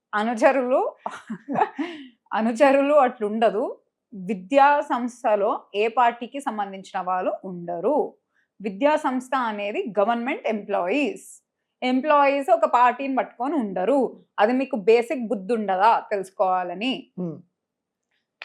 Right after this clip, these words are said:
Speaker 1: And సరే, ఇంత, ఇంత కాకపోయినా అంత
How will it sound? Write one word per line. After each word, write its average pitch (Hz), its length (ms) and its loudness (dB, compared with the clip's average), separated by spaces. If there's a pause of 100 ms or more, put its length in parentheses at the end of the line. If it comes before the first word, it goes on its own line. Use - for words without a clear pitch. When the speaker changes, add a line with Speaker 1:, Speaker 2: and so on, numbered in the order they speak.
(320)
Speaker 1:
And 370 80 4 (220)
సరే, 339 420 4
ఇంత, 349 760 2
ఇంత 285 300 2
కాకపోయినా 320 640 2 (340)
అంత 277 300 0